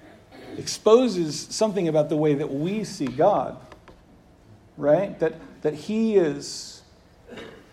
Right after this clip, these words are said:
withholding benefits to us, that he's stingy with his blessings, that we need to convince him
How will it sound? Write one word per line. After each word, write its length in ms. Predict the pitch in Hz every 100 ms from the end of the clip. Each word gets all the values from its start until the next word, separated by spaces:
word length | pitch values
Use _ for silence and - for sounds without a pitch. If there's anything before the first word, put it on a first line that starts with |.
| - - - - -
withholding 960 | 147 160 160 - 202 269 220 127 131 - - - _ _ _ _ _
benefits 640 | 117 123 120 117 120 - -
to 200 | 120 110
us, 200 | - -
that 120 | 175
he's 380 | - 220 220 - - -
stingy 1000 | - - 202 262 330 220 147 117 - - -
with 180 | 131 120
his 160 | 117
blessings, 600 | 117 123 120 - 120 117
that 160 | 143 151
we 180 | 156 208
need 200 | 196 156
to 80 |
convince 640 | - - 147 151 277 302 185
him 300 | 143 127